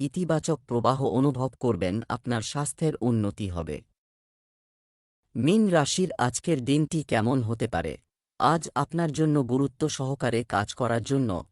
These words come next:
আপনি সফল হবেন, যা আপনার ঊর্ধ্বতনদের দ্বারা প্রভাবিত হবে এবং এটি একটি প্রভাব ফেলবে আপনার ভবিষ্যতের উপর, কিন্তু এটি একটি বিশাল প্রভাব ফেলবে। আজ অপ্রত্যাশিত অর্থ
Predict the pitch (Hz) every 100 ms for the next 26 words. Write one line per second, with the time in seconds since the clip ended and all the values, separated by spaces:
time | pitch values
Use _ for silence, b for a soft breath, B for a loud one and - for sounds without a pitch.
0 | _ _ - 127 165 180 - 127 - 147
1 | 110 113 95 90 - _ _ 104 113 98
2 | 120 - 120 110 131 139 131 131 113 104
3 | 104 82 98 104 - 113 101 107 104 110
4 | 98 92 80 - _ _ _ - 120 117
5 | 113 - 123 156 139 117 123 117 117 107
6 | 117 - 107 104 85 71 _ - 107 135
7 | 135 117 107 143 143 147 131 123 107 -
8 | 123 117 147 143 143 - 135 - 175 156
9 | - 120 120 - 170 170 - 123 98 120
10 | - 117 107 90 71 - _ _ - 120
11 | 151 - - 139 151 147 - 156 - 147
12 | 147 - 113